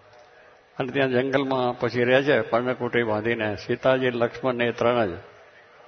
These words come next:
હવે એ પ્રમાણે રાવણને બહુ મોહ હતો એના વિશે, એટલે એને લઈ, લઈ જવા એના માટે એનો કપટ કર્યું. એક મૃગને સ્વરૂપ ધારણ કર્યું એના મામાએ.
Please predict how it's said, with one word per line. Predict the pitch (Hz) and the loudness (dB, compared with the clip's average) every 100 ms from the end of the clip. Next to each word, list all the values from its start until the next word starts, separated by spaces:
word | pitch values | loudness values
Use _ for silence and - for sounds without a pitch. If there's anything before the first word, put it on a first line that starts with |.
| - - _ _ _ 123 | -20 -20 _ _ _ -2
હવે | 143 | 0
એ | 131 | 0
પ્રમાણે | 156 160 160 131 127 - 208 - - - - - - - | 0 -2 0 2 2 -2 -10 -18 -20 -20 -20 -20 -20 -4
રાવણને | 123 113 143 147 143 | 0 2 2 0 0
બહુ | 139 139 | 2 0
મોહ | 127 151 147 | 0 0 0
હતો | 139 135 | 2 2
એના | 127 123 | 2 0
વિશે, | 113 104 113 | 0 -2 -4
એટલે | 127 123 131 | -4 -4 -2
એને | 139 135 | -2 -2
લઈ, | 127 117 131 | -2 -2 0
લઈ | 120 143 | 0 2
જવા | 135 123 | 2 2
એના | 123 131 | 0 -2
માટે | 123 123 | -6 -4
એનો | 123 131 113 | 0 0 -2
કપટ | 127 - 135 | -2 0 0
કર્યું. | 123 117 95 92 - - - - - - 147 | 0 -2 -2 -10 -18 -20 -20 -20 -20 -6 -2
એક | 131 | -2
મૃગને | 117 127 131 131 190 185 139 127 | -2 0 0 -4 -16 -8 -6 -4
સ્વરૂપ | - 135 143 113 | 0 0 0 2
ધારણ | 113 107 110 | 2 2 0
કર્યું | 104 104 | 0 0
એના | 120 120 | 0 0
મામાએ. | 110 104 110 104 | 0 -2 0 -2